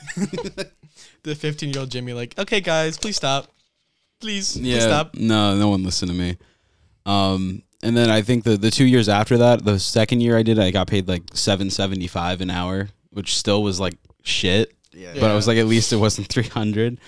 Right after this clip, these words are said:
Speaker 1: And then the third year was, like, eight dollars an hour. They raised me to, like,
Speaker 3: Wow.
Speaker 1: twenty-five cents. Oh, now that you're, now that you're seventeen, you can get a twenty-five cent raise. It's like, wow. Wasn't even minimum wage. None of that. Yeah.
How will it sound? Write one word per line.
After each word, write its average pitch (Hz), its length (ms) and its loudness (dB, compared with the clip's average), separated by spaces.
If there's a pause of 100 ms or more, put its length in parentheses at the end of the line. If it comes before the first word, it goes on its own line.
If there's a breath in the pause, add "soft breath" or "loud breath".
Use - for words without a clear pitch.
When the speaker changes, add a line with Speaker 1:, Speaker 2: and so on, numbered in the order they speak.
(160 loud breath)
Speaker 1:
And 110 160 0
then 104 120 0
the 95 100 -2
third 98 280 -2
year 90 140 -4
was, 87 140 -6
like, 92 180 -10
eight 85 180 -6
dollars - 360 -8
an - 80 -14
hour. - 300 -12 (540)
They 104 100 -6
raised 101 220 0
me 101 100 0
to, 92 60 -4
like, 92 140 -2
Speaker 3:
Wow. - 80 -12
Speaker 1:
twenty-five 101 420 0
cents. 90 240 -6
Oh, 127 100 0
now 139 200 4
that 143 180 4
you're, 131 340 4 (400 soft breath)
now 127 140 4
that 139 100 2
you're 135 100 2
seventeen, 143 720 4
you 117 80 2
can 123 100 0
get 113 120 2
a 107 80 0
twenty-five 127 560 0
cent 131 260 -2
raise. 120 540 0
It's - 280 -16 (140)
like, - 40 -10
wow. - 320 -6 (1040 loud breath)
Wasn't 127 220 -2
even 123 180 0
minimum 117 380 -2
wage. 107 840 2
None 98 260 -6
of 87 60 -6
that. 85 240 -8
Yeah. 87 260 -2